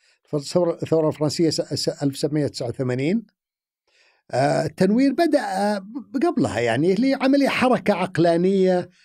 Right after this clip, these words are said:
آه، ابتعاد عن الكنيسة، آه، فضعف أثر الدين المسيحي. وبدأت المجتمعات تتعلمن، يعني تأخذ بعد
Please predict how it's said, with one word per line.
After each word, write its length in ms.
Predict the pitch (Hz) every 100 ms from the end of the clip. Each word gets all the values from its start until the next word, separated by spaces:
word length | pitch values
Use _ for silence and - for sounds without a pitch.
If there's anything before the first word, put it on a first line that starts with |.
| _ _ -
آه، 500 | 175 165 165 160 156
ابتعاد 560 | 156 - 170 196 196 135
عن 220 | 143 151
الكنيسة، 1200 | 151 147 147 135 - 160 185 185 185 170 170 - _ _ _ - - -
آه، 760 | 131 127 131 127 127 127 127 _ _ _
فضعف 460 | - 165 220 208 180
أثر 260 | - 170 165
الدين 500 | 131 175 180 98 92
المسيحي. 640 | 127 117 160 131 - - _ _ _ _ _ _ _ -
وبدأت 640 | 147 151 156 220 226 196 175
المجتمعات 640 | 175 - 160 165 185 185
تتعلمن، 720 | 147 - 135 160 131 104 90
يعني 260 | 82 82 95
تأخذ 320 | 165 135 139
بعد 380 | 107 156 143